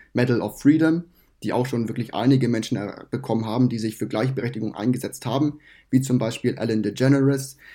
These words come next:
Also Jackie Robinson, eine wirkliche Legende, die auch heute noch geehrt wird und immer wieder jährlich geehrt wird in der M L B. Bjarne, dieser Jackie Robinson Day,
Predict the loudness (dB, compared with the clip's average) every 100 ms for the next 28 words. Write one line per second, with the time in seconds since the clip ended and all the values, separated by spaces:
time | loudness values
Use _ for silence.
0 | -4 2 2 4 2 4 2 4 2 0
1 | 0 0 2 -2 0 2 4 4 2 4
2 | 2 0 0 -2 2 2 4 0 -2 0
3 | 0 -2 -2 -2 0 0 0 2 2 0
4 | -2 -8 -4 2 2 2 -4 -4 -4 -4
5 | -2 -2 -2 0 -2 -2 -12 _ _ 0
6 | 4 4 2 2 0 0 0 2 2 2
7 | -2 0 2 4 2 0